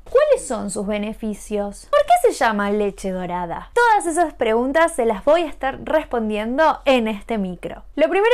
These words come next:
que les quiero informar, como suele pasar muchas veces,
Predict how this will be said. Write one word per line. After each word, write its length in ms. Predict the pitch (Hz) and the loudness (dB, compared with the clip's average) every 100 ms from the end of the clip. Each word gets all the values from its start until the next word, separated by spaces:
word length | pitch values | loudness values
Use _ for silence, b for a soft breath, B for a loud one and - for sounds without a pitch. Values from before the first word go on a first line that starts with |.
| 403 | 4
que 100 | 269 | 2
les 160 | 240 | -2
quiero 200 | - 254 | -2 -2
informar, 560 | 269 233 208 214 226 233 | -2 0 0 0 0 0
como 280 | 233 226 247 | -2 -2 -2
suele 300 | 381 349 196 | -2 0 0
pasar 400 | 202 - 233 226 | -2 -2 -2 -2
muchas 460 | 233 269 - 196 | -4 -4 -2 -2
veces, 400 | 208 214 240 240 | -2 -2 0 -2